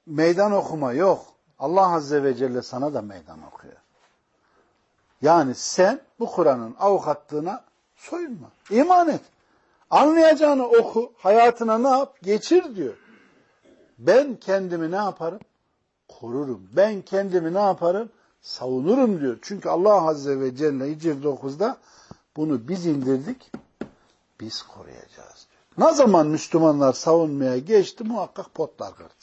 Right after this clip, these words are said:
Doğru mu? Ayet kendisini, Kur'an kendisini korumaya, her sorulana cevap vermeye,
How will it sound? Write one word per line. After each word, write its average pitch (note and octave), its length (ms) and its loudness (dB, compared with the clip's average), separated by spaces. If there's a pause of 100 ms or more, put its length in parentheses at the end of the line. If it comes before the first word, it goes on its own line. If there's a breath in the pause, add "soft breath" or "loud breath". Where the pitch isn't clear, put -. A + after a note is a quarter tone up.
(460)
Doğru A#3 220 0
mu? G#3 80 -14 (1200 soft breath)
Ayet F3 480 2
kendisini, D3+ 580 -6
Kur'an D3 440 -2
kendisini C#3 540 -6
korumaya, D#3+ 640 0 (760 soft breath)
her B3+ 280 4
sorulana C#3+ 720 0
cevap C3 420 0
vermeye, A3+ 500 2